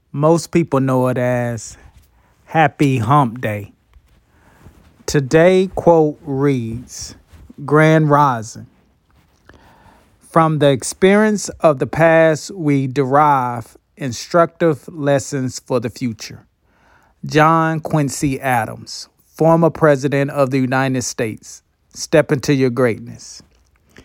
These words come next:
Today motivational is entitled, "Memories Make Eternal, Internal Environment." Memories make internal environment.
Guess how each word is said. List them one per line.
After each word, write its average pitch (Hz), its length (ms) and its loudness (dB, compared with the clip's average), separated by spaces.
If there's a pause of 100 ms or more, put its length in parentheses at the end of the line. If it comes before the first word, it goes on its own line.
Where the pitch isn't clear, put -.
(400)
Today 165 480 4
motivational 151 1000 0
is 139 200 -4
entitled, 127 720 -2
"Memories 196 760 2
Make 143 360 0
Eternal, 143 840 -4 (160)
Internal 151 800 2 (480)
Environment." 131 640 0 (720)
Memories 165 800 4
make 143 500 -2 (140)
internal 143 880 2 (100)
environment. 127 720 0